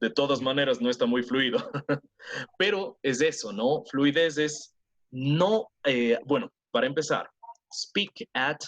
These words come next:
normal speed. Hablar a la velocidad normal. This doesn't mean to speak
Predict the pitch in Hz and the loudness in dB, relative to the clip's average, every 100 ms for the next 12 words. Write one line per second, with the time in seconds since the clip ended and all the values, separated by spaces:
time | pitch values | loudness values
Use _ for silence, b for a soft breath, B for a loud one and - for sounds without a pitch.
0 | - - 120 143 190 202 185 175 175 - | -14 -8 0 2 4 2 2 2 0 -6
1 | _ _ _ - - - - 214 117 - | _ _ _ -16 -14 -10 -2 -2 -2 -8
2 | - _ _ _ _ _ - 120 135 160 | -20 _ _ _ _ _ -4 0 2 2
3 | 139 110 110 131 131 135 143 120 113 117 | 0 -2 -2 -4 -4 0 0 0 0 0
4 | 131 127 95 - 247 359 277 226 185 190 | 0 -2 -2 -2 -2 0 0 0 2 2
5 | 190 190 - - _ _ - 123 - 170 | 0 -4 -10 -20 _ _ -8 -6 -2 -4